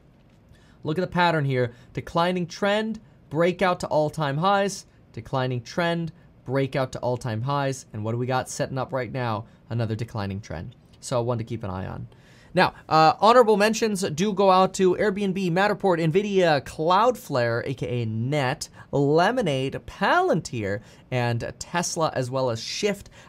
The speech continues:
I did not include all of these, mostly because some of them, like Nvidia, are not too far off their all-time highs. However, excellent company that I'm an investor in. Cloudflare has probably the highest valuation out of those that I've just mentioned,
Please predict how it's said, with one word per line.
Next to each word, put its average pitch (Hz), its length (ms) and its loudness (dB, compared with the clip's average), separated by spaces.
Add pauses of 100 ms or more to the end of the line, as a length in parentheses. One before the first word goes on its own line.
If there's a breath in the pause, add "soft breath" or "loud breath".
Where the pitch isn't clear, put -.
I 147 40 -2
did 185 140 2
not 165 140 0
include 151 260 -2
all 185 260 2
of 160 120 -2
these, 180 340 -4 (140)
mostly 170 400 0
because 156 320 -2 (220)
some 185 260 -2
of 165 80 -8
them, 160 160 -2
like 135 180 -2
Nvidia, 143 420 0
are 127 120 0
not 131 180 -4
too 156 140 -8
far 135 280 -2
off 135 220 -2
their 127 160 -6
all-time 117 380 -4
highs. 180 320 -2 (240 loud breath)
However, 131 340 2
excellent 147 340 -4
company 135 320 -4
that 113 120 -2
I'm 110 100 -2
an 101 80 -6
investor 139 380 -2
in. 131 160 -2 (260 loud breath)
Cloudflare 180 560 2
has 143 260 -2 (120)
probably 143 340 -4
the 120 140 -6
highest 190 380 -2
valuation 139 540 -4
out 123 140 -4
of 117 80 -6
those 117 220 -4
that 107 100 -2
I've 101 80 -4
just 104 220 -8
mentioned, 131 340 -4